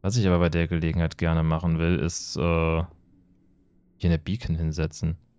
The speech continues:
Ich weiß nur nicht, ob wir genug, ähm, Dings haben, genug Eisen, weil wir haben ja die große Beacon schon, ähm,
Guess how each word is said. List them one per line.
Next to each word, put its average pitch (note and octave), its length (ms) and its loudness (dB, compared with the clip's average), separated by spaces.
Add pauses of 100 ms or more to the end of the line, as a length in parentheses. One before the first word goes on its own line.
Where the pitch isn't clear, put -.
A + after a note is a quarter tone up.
(180)
Ich - 80 -16
weiß G2 220 4
nur F#2 80 4
nicht, F#2 160 2
ob - 180 -4
wir G2 80 0
genug, F2 360 4 (260)
ähm, D#2+ 540 0 (580)
Dings F2+ 300 0
haben, D#2+ 320 0
genug D#2+ 240 0 (200)
Eisen, E2+ 440 2
weil E2 180 -4
wir E2 80 0
haben E2+ 140 2
ja D#2+ 60 4
die D#2+ 120 -4
große F#2 380 0
Beacon E2+ 400 0
schon, E2 400 0
ähm, D#2+ 400 -2